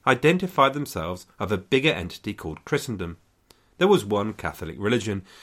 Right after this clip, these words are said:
The clergy all followed the Pope's decrees to a remarkable extent, despite the odd tussle with the king.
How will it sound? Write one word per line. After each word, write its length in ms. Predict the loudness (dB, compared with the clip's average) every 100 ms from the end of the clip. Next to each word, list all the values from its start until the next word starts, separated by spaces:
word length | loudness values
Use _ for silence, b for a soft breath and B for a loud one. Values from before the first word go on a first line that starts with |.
| B
The 60 | -8
clergy 580 | -2 2 4 4 2 0 B
all 300 | 6 8 6
followed 320 | 4 0 0
the 80 | -4
Pope's 320 | -6 -6 -6
decrees 420 | -12 -4 -2 -2 0
to 100 | 2
a 40 |
remarkable 680 | 6 6 6 2 0 -4 -4
extent, 440 | 0 4 4 2 B B
despite 480 | -6 -6 0 0 0
the 80 | -2
odd 180 | -4 -6
tussle 300 | -8 -8 -8
with 140 | -10
the 40 | -8
king. 360 | -2 -2 -2